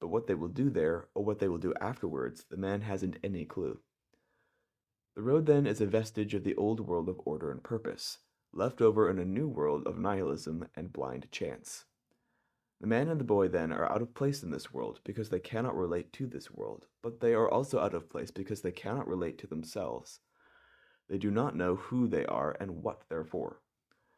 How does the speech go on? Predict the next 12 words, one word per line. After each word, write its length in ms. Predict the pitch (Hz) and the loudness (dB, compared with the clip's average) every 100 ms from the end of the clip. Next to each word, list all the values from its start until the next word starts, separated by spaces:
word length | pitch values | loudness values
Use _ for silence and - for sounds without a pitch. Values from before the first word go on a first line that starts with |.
| _ - | _ -4
When 160 | 117 | 0
asked, 420 | 92 101 104 - - | 2 0 -2 -10 -16
"What 400 | - 82 117 - - - | -6 -2 -2 -4 -10 -4
are 160 | 69 | -2
you?" 320 | 60 55 69 - _ _ _ - | -2 -4 -8 -14 _ _ _ -4
they'd 280 | 98 117 | 0 0
no 160 | 120 117 | 2 2
way 240 | 107 110 | 4 2
to 160 | 95 - | 2 -2
answer 200 | 95 - | -4 -4
that 160 | 80 - | -6 -6
question. 480 | - 101 - - | -8 -10 -10 -14